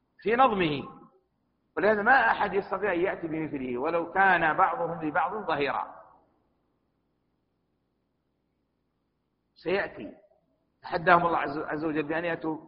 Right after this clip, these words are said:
بمثل القرآن، ما استطاعوا، فنزل معهم إلى عشر سور، ما استطاعوا، فنزل معهم إلى سورة، وأقل سورة ثلاث آيات، ما استطاعوا. كذلك متحدا به، تحدى الله عز وجل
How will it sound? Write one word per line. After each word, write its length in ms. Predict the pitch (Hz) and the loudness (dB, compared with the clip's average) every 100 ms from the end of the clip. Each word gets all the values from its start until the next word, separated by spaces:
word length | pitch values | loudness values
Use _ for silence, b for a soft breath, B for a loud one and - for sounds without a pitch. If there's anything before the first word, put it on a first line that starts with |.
| _ | _
بمثل 400 | 127 160 185 175 | -4 0 0 2
القرآن، 440 | 156 147 147 165 214 - - - - - - | 0 0 2 4 4 0 -14 -16 -20 -20 -16
ما 40 | 143 | -12
استطاعوا، 540 | - 156 170 175 220 - - | -6 0 4 4 4 -4 -6
فنزل 380 | 156 151 170 | -4 0 0
معهم 320 | 165 165 165 160 | 2 2 0 0
إلى 120 | 151 | 0
عشر 300 | 156 - 165 | 0 -2 -6
سور، 560 | - 185 202 202 - - - - - _ _ - | 0 4 4 4 -6 -16 -20 -20 -20 _ _ -6
ما 80 | 160 | -4
استطاعوا، 560 | - 170 175 180 220 - - | -2 2 4 4 2 -2 -4
فنزل 320 | 190 208 214 | 0 2 2
معهم 300 | 208 202 196 | 4 4 4
إلى 160 | 190 180 | 4 4
سورة، 640 | - 208 185 - - - - - _ _ _ | 4 6 6 4 -4 -16 -20 -20 _ _ _
وأقل 340 | 139 165 202 190 | -2 0 2 0
سورة 260 | 208 190 | 2 2
ثلاث 240 | 165 185 180 | 4 2 2
آيات، 340 | 175 226 233 | 2 0 0
ما 60 | 175 | -6
استطاعوا. 500 | - - 82 - - _ _ _ _ _ _ _ _ _ _ _ _ _ _ _ _ _ | -10 -10 -10 -12 -14 _ _ _ _ _ _ _ _ _ _ _ _ _ _ _ _ _
كذلك 640 | 165 185 254 285 285 - - - - - - _ _ _ _ _ _ _ _ _ 156 | 6 10 10 10 4 -4 -14 -18 -20 -20 -20 _ _ _ _ _ _ _ _ _ -4
متحدا 640 | 185 190 220 196 180 180 | 0 2 4 2 2 2
به، 400 | 170 151 110 - - - _ - | 4 2 -2 -12 -20 -20 _ -4
تحدى 300 | - 190 160 | 2 2 2
الله 140 | 160 | 0
عز 160 | 139 139 | -2 -4
وجل 320 | 127 123 | -6 -6